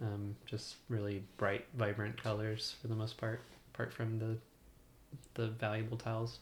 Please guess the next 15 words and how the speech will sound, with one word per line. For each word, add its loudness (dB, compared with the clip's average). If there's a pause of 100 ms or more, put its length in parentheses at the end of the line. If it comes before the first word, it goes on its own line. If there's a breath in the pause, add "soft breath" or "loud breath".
(160)
Pretty 2
quick 2
to 6 (240)
get 0
going, 6
and 4
I 4
think 2
it's 0
an 4
easy 4
game 2
for 4
people 2
that, 2